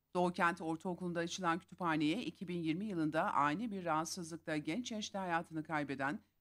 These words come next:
Fırat Üniversitesi Sosyal Bilgiler Eğitimi Anabilim Dalı'nda görev yapan Profesör Doktor Mehmet Köçer'in adı verildi.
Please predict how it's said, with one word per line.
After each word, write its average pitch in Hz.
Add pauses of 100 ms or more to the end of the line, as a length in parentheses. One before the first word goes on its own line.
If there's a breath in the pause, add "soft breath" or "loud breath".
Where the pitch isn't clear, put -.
(200)
Fırat 185
Üniversitesi 175
Sosyal 175
Bilgiler 160
Eğitimi 147
Anabilim 147
Dalı'nda 143
görev 147
yapan 143
Profesör 170
Doktor 165
Mehmet 160
Köçer'in 196
adı 151
verildi. 139